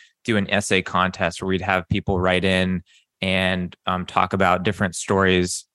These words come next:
around affordability and costs that impact them. And then we awarded, you know, specific prizes, um, to money, you know, to them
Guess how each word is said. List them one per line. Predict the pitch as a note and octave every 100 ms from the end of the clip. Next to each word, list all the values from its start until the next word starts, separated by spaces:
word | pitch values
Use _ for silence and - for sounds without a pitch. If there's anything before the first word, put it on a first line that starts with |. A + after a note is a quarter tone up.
| -
around | G2 G2 F#2
affordability | F2+ G#2+ F#2 F2+ A#2 A#2 G#2
and | F2
costs | - G2+ F#2+ -
that | G#2
impact | F#2 F2 F2+ F#2 -
them. | B2 C3 - - - -
And | G2+
then | G#2
we | G2+ G#2+
awarded, | F#2 G2 G#2+ G2+ F#2 F2 -
you | G2+
know, | F#2+
specific | F2+ - G2+ G2 F#2
prizes, | - F#2+ F#2 F2 F#2+ F2+ - -
um, | G2+ F#2+ F2+
to | F2 G2+
money, | G2 F#2+ - -
you | G2+
know, | F#2
to | F2 F#2+
them | F#2+ F#2 F#2